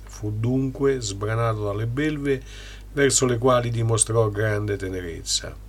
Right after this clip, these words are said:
"Accarezzatele", scriveva, "affinché siano la mia tomba, e non facciano restare nulla del mio corpo, e i miei funerali non siano a carico di nessuno."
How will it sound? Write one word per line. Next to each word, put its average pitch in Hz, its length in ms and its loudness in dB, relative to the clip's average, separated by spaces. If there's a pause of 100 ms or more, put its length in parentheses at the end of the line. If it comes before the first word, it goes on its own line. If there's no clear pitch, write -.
(380)
"Accarezzatele", 104 1120 0
scriveva, 82 840 -8 (500)
"affinché 131 520 -2
siano 147 340 4
la 131 120 4
mia 135 180 6
tomba, 90 640 2 (1300)
e 107 440 0
non 107 200 0
facciano 117 640 2
restare 117 460 2
nulla 120 400 4
del 98 160 -2
mio 101 180 2
corpo, 160 640 2
e 117 140 -2
i 113 40 2
miei 127 220 4
funerali 107 580 2
non 101 180 0
siano 98 280 0
a 95 60 -4
carico 98 480 -2
di 95 120 -6
nessuno." 78 720 -2